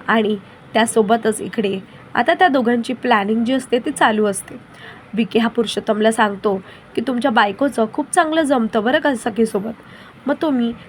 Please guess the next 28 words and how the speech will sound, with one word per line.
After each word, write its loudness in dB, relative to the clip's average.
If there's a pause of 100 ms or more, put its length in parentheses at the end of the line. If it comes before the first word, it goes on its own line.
(180)
तिला 6
तिच्याकडे 2
पाठवा 0 (560)
आणि 4 (200)
जर 4
पुढे 2
काय 2
अडलंच 2 (360)
तर 4 (100)
तुम्ही, 2
तुम्ही -2 (260)
जास्तीत 0
जास्त 0
मदत 0
करायला 2
जाऊ 2
शकता -2
ना," 0 (460)
असं 2
म्हणून 2
त्याला 0
सांगत -2
असतो. -10 (640)
इकडे -2
खरं 0
तर 2
आता -2 (380)
पुरुषोत्तमला 0